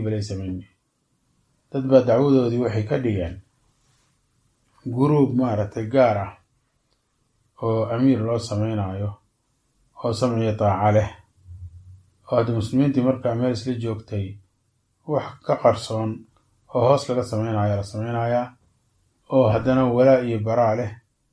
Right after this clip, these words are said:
xiriirin iyo goyn xisbigii lagu saleeyey, oo maaragtay muslimkii furqo ka dhex abuuraya.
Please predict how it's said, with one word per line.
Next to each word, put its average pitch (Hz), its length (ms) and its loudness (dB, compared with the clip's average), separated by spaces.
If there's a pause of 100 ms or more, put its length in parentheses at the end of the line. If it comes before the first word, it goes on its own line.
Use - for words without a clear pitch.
(300)
xiriirin 131 460 -2
iyo 117 160 -2
goyn 123 340 0 (540)
xisbigii 120 440 -2
lagu 117 200 0
saleeyey, 110 580 0 (2000)
oo 127 160 2
maaragtay 117 480 2
muslimkii 110 580 -2 (760)
furqo 135 400 -2
ka 135 120 0
dhex 117 200 -2
abuuraya. 104 640 -4